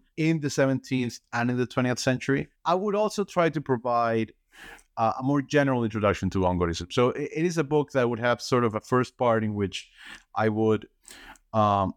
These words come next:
introduce clearly and, uh, succinctly, I hope, what Gongora, what, who Gongora was, what he wrote,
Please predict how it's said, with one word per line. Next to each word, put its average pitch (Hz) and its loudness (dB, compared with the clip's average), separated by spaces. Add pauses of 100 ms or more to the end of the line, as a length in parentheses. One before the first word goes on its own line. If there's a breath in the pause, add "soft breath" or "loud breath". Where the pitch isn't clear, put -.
introduce 139 -2 (420)
clearly 147 0 (120)
and, 104 0 (180)
uh, 98 2
succinctly, 117 -2
I 107 0
hope, 107 -2 (500 loud breath)
what 123 2
Gongora, 117 0
what, 113 0
who 120 0
Gongora 120 0
was, 185 2
what 107 -6
he 120 -6
wrote, 170 0